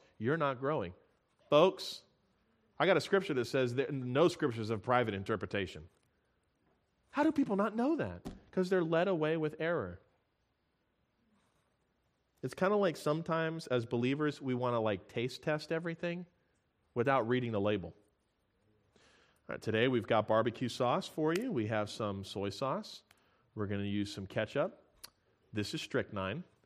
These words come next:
Um, and here's salt and pepper. Let's try one of these one by one. You get to the strychnine and you're like, "Okay, I'm ready." <laughs> It's like, "No, you should stay away from that.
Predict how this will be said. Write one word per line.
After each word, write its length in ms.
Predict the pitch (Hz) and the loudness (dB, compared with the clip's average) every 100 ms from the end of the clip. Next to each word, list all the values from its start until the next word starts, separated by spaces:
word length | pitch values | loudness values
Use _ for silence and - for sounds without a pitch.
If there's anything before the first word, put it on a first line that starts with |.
| - _ _ - | -14 _ _ -6
Um, 420 | 104 101 101 104 104 | -2 0 0 -4 -6
and 340 | 107 104 104 | -4 -2 -4
here's 240 | 101 120 113 | -4 -4 -2
salt 220 | 143 131 | -2 -2
and 100 | 156 | -2
pepper. 300 | 214 - 87 - _ _ _ _ _ _ - | -4 -4 -12 -18 _ _ _ _ _ _ -8
Let's 160 | 110 | -8
try 220 | - 131 120 | 0 4 4
one 160 | 120 | 2
of 80 | 117 | 0
these 360 | 113 120 120 - | 0 0 -4 -8
one 160 | 110 107 | -6 -2
by 160 | 101 | 0
one. 260 | 98 85 80 82 _ _ _ _ | -2 -6 -10 -14 _ _ _ _
You 80 | 113 | -4
get 140 | 131 | -2
to 60 | 131 | -2
the 80 | 117 | -6
strychnine 500 | - 196 170 110 110 | -2 -2 -2 -2 -2
and 60 | |
you're 120 | 110 113 | -2 0
like, 200 | 104 95 - _ _ _ _ _ _ _ _ _ _ _ _ _ _ _ _ _ _ _ - | 0 -2 -12 _ _ _ _ _ _ _ _ _ _ _ _ _ _ _ _ _ _ _ -4
"Okay, 240 | 175 208 | 2 4
I'm 80 | 208 | 4
ready." 320 | 214 214 190 190 | 2 0 0 -2
<laughs> 100 | - | 0
It's 420 | 208 220 - - - | 0 2 -4 -6 -8
like, 100 | - - - - - | -6 -6 -14 -12 4
"No, 160 | 180 | 8
you 160 | 170 156 | 8 6
should 340 | 160 147 135 | 0 -4 -4
stay 120 | - 170 | 4 8
away 240 | 156 156 | 10 8
from 180 | 151 123 | 8 2
that. 240 | 101 90 | 0 -2